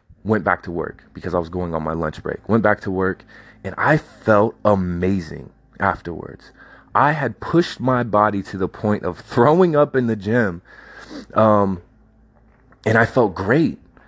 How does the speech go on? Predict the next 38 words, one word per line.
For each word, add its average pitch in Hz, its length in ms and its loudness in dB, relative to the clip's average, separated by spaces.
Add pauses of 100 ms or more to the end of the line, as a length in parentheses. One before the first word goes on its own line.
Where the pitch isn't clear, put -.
(440)
And 117 80 -2
I 110 60 -2
thought 175 320 2
about - 260 2
it 95 100 -6
all 147 200 4
day. 120 320 4
I 95 60 -6
kept - 220 -6
thinking, 131 440 -2
like, 85 180 -8
"Wow, 110 260 -2
like, 101 240 0
I 98 120 0
feel 110 340 2
really 107 300 2
good." 120 240 2
And 107 100 2
it's 101 140 -2
not 135 160 2
just 117 160 -6
about 123 240 -2
the 92 60 -4
workout. 95 420 2
It's - 100 -10
not 127 160 -2
just 113 140 -12
about 110 160 -4
the 87 100 -2
exercise. - 400 -6
I 95 60 -2
feel 135 200 4
good 110 160 4
about 95 240 2
what 95 120 -2
I 87 80 0
did 95 260 -2
today. 71 320 -8